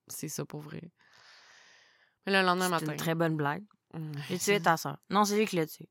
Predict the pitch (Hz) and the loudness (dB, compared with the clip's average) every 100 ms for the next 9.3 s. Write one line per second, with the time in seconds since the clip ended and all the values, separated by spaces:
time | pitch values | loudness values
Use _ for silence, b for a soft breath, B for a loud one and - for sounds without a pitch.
0 | _ - 370 381 403 311 349 - 415 - | _ 0 4 12 12 12 4 2 -2 0
1 | 381 - 302 302 262 262 262 - B B | -2 2 2 2 0 0 0 -4 B B
2 | B B B B B B B B B B | B B B B B B B B B B
3 | 202 202 - 226 202 175 180 196 185 247 | -2 0 4 4 4 2 0 0 0 -2
4 | - _ - 175 175 185 202 202 170 185 | -8 _ -6 -4 0 2 4 4 2 -2
5 | 170 160 151 185 - _ _ _ - - | -2 -2 -2 -6 -12 _ _ _ -20 -16
6 | 156 160 156 160 - 196 190 165 156 156 | -14 -12 -12 -12 -10 -10 -10 -8 -6 -4
7 | 165 175 - 160 156 147 165 160 147 151 | -4 -6 -8 -8 -6 -4 -6 -8 -8 -4
8 | 185 202 185 269 - 254 277 - - _ | -4 -4 0 0 0 -4 -8 -10 -18 _
9 | _ _ 196 | _ _ -12